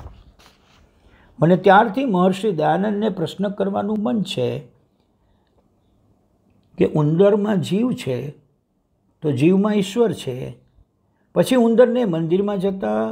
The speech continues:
કોણે શા માટે રોકવો જોઈએ? ખેર, પ્રશ્ન તો હજુ તેના સ્થાને જ છે, પણ મારી ઈશ્વર વિશેની કવાયત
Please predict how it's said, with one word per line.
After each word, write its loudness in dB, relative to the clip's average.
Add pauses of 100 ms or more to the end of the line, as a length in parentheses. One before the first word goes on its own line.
(160)
કોણે -2
શા -4
માટે -6
રોકવો -8
જોઈએ? -14 (1040)
ખેર, 0 (1600)
પ્રશ્ન 0
તો 0
હજુ 2
તેના -6
સ્થાને -4
જ -12
છે, -8 (580)
પણ -2
મારી -2
ઈશ્વર -2
વિશેની -6
કવાયત -2